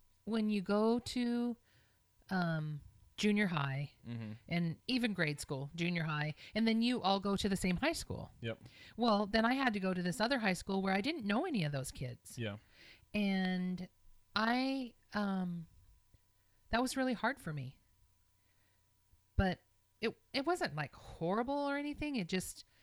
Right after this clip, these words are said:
Speaker 1: it, mm, I started having a little more fun. <laughs>
Speaker 2: Yeah?
Speaker 1: Yeah. And I got my license then. And then I got my car.
Speaker 2: What kind of
Speaker 1: And
Speaker 2: fun were you having, Mom?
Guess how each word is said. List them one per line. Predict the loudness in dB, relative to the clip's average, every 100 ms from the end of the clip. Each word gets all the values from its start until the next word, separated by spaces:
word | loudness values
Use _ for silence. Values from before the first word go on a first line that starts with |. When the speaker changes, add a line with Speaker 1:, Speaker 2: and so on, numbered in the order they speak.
| -20 -20 _ _ -6
Speaker 1:
it, | -4 -2 -6 _ _ _ _ _ _ -20 -20 -20 -20 -20 -20 -20 -20 -20 -12
mm, | -8 -6 -6 -8 -12 -20 -4
I | -4
started | -2 -2 0 -2 -2
having | -2 0 0
a | 0
little | 0
more | -2 -4
fun. | -4 -4 -4 -4 -6
<laughs> | -6
Speaker 2:
Yeah? | 0 4 4 2 -2
Speaker 1:
Yeah. | 0 2 2 -4 _ -10 2
And | 4
I |
got | 6 6
my | 8
license | 8 6 2 -2
then. | 0 2 0 -2 -8
And | 2
then | 4
I | 4
got | 4
my | 2 2
car. | 2 4 4 4 0 -14 -20 -20 -20 _ -20 -20 -20 0
Speaker 2:
What | 2
kind | 4 6
of | 6
Speaker 1:
And | 6
Speaker 2:
fun | 2
were | 2
you | 2
having, | 2 2 0
Mom? | 0 0